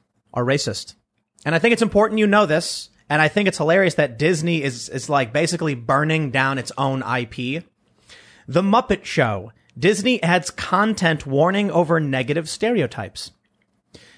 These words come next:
Disney Plus has added a content warning at the beginning of eighteen episodes of The Muppet Show, which started streaming on the platform on Friday. The program includes negative depictions and or mistreatment of people or cultures. These stereotypes were wrong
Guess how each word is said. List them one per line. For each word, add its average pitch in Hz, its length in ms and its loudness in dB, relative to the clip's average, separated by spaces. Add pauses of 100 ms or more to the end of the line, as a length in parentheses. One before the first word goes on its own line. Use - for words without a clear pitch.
(120)
Disney 226 320 2
Plus 190 340 2
has 147 100 -6
added 156 180 2
a 139 40 -2
content 175 480 0
warning 139 280 2
at - 20 -2
the 127 40 -10
beginning 156 280 0
of 143 180 0
eighteen 208 580 0
episodes 165 480 0
of 139 140 0
The 143 80 0
Muppet 156 480 0
Show, 117 320 -2
which 143 220 -4
started 165 320 0
streaming 214 520 -2
on 202 60 0
the 175 60 2
platform 151 360 0
on 135 100 -2
Friday. 151 440 0 (380)
The - 80 -2
program 226 460 2
includes 190 500 0
negative 160 380 0
depictions 165 640 -2
and 170 140 0
or 185 120 2
mistreatment 220 800 0
of - 220 -2
people 208 460 0
or 156 160 2
cultures. 143 800 -6 (360)
These 147 140 -4
stereotypes 190 540 2
were 165 140 2
wrong 180 400 2